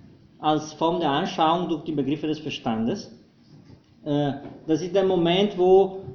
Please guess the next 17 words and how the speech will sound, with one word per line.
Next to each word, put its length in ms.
wo 140
wir 160
nicht 220
mehr, 320
sagen 240
wir 60
so, 340
getrennte 680
Förmlichkeiten 1120
definieren, 380
sondern 400
wir 120
müssen 300
quasi 220
eine 300
Anwendung 840
der 500